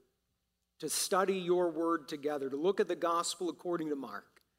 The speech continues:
Father, with everything going on in the world, uh, especially with the holidays just coming to an end and the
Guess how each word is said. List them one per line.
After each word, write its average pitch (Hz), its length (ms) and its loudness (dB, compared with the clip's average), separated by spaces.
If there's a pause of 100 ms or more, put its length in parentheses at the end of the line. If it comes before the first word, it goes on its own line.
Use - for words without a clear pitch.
(1080)
Father, 208 220 4
with 196 100 4
everything 220 440 4
going 202 340 4
on 196 260 4
in 196 60 0
the 190 80 2
world, 185 460 2 (600)
uh, 156 120 -2 (260)
especially 226 540 2
with 202 480 2 (100)
the 156 80 -6
holidays 196 600 4
just 180 220 -4
coming 196 260 2
to 185 100 4
an 180 80 2
end 190 260 0
and 151 180 -2
the 131 300 -4